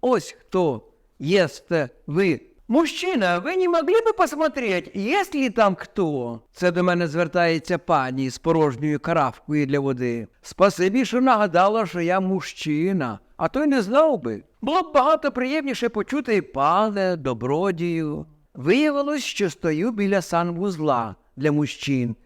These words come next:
чи то пак для джентльменів, куди женщинам, себто жінкам, зась. Відчинив, глянув. «Нема нікого, прошу». «Дякую», відповіла вже українською. «Ти ба»,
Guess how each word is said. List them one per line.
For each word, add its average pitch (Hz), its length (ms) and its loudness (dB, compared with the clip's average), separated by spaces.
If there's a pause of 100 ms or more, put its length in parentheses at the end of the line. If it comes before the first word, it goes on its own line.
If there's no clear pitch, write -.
чи 190 120 2
то 170 120 2
пак 151 260 0 (220)
для 196 180 6
джентльменів, 131 1120 0 (180)
куди 196 300 2
женщинам, 190 680 2
себто 185 400 0
жінкам, 151 840 0
зась. 180 720 0 (100)
Відчинив, 151 640 0
глянув. 185 580 0 (380)
«Нема 311 220 4
нікого, 320 520 2
прошу». 139 600 0 (840)
«Дякую», 233 840 2 (400)
відповіла 165 560 2
вже 156 160 0
українською. 160 1040 0 (760)
«Ти 135 140 2
ба», 127 500 -2